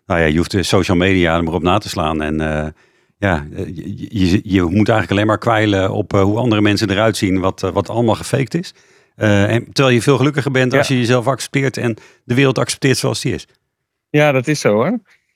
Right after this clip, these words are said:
Speaker 2: En, eh, en binnen mijn werk, eh, eh, kom ik dat natuurlijk heel erg veel tegen. Want die leeftijd, eh, die ik in de klas heb en, eh, die ik, eh, ja,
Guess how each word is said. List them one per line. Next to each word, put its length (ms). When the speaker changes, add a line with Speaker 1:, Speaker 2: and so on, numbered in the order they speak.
Speaker 2:
En, 240
eh, 340
en 80
binnen 220
mijn 120
werk, 400
eh, 760
eh, 80
kom 160
ik 80
dat 100
natuurlijk 300
heel 260
erg 180
veel 140
tegen. 380
Want 140
die 120
leeftijd, 460
eh, 440
die 180
ik 80
in 100
de 80
klas 320
heb 320
en, 260
eh, 440
die 220
ik, 120
eh, 420
ja, 220